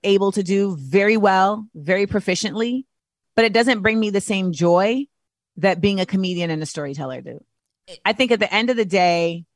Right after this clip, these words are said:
Speaker 1: if I had to choose between comedian and storyteller, I would, I think I would land on storyteller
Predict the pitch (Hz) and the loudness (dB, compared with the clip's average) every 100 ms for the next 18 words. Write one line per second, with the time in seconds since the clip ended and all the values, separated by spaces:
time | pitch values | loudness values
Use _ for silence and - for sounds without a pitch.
0 | _ _ _ _ _ 180 202 208 190 214 | _ _ _ _ _ -2 0 0 -2 -2
1 | 196 185 196 180 185 180 180 170 165 175 | -2 -2 -4 -4 -4 -4 -4 -6 -6 -8
2 | 175 190 190 196 - 226 226 202 208 262 | -4 -4 -4 -4 -4 -6 -4 -4 -4 -2
3 | 311 247 240 247 247 247 262 285 175 127 | -2 0 2 2 0 0 -2 0 -2 -2
4 | 78 | -8